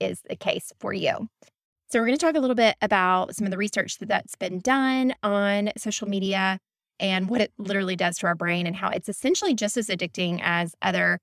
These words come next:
substances like alcohol or drugs. And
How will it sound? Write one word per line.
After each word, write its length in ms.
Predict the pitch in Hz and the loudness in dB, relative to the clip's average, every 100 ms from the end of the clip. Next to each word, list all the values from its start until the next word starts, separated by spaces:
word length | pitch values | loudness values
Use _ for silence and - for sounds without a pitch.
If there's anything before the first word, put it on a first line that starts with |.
| _ _ - | _ _ -4
substances 600 | - 294 - 226 196 - | 0 2 0 -6 -4 -2
like 140 | 165 - | -2 2
alcohol 960 | 285 269 262 269 254 247 247 240 240 - | 2 2 0 2 4 4 4 4 2 2
or 420 | 196 180 180 175 - | 2 4 4 0 -4
drugs. 800 | - 247 269 262 254 233 220 - - | -2 4 6 6 4 0 -4 -10 -2
And 500 | 214 208 196 190 170 | 2 4 4 0 -2